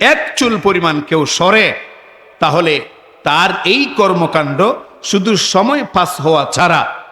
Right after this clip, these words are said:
অর্থ ব্যয় হওয়া ছাড়া আল্লাহর দরবারে পৌঁছার কোনো সুযোগ নাই।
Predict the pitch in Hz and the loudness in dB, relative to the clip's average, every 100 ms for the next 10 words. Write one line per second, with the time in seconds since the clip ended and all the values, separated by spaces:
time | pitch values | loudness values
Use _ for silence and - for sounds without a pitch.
0 | - 220 226 - 254 220 208 190 185 175 | 2 2 2 2 4 4 4 4 2 2
1 | 151 175 139 - - - - 196 202 202 | 0 2 0 -2 -14 -20 -2 0 2 2
2 | 226 247 180 190 175 170 160 165 165 - | 4 2 0 0 2 0 2 2 0 -2
3 | 156 143 160 170 - 180 196 269 311 - | -4 -4 -2 -2 0 2 4 2 0 -4
4 | - - - - _ _ 151 123 | -12 -20 -20 -20 _ _ -2 0